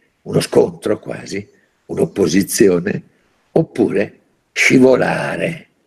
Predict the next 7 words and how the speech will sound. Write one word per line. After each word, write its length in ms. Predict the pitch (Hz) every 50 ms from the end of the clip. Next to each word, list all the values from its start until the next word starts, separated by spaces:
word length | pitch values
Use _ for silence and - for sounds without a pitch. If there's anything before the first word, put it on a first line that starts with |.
| _ _ _ _ _ _ _ _ _ _
verso 340 | - - - - - 113
la 120 | - - -
continuità 640 | - - 170 165 - - 101 - - - - - -
temporale, 1000 | - - - 165 165 - - 156 151 147 - - - - - - 147 185 160 - _ _ _ _ _ _ _ _ _ _ _ -
scivolare 1080 | - - - - - 95 92 85 78 76 73 69 71 73 73 73 71 - - _ _ _ _ _ _ _ _ -
verso 380 | - 95 107 - - - 95 82
l'infinito. 1000 | - - - - - - 85 80 76 76 67 - - - - 78 - - _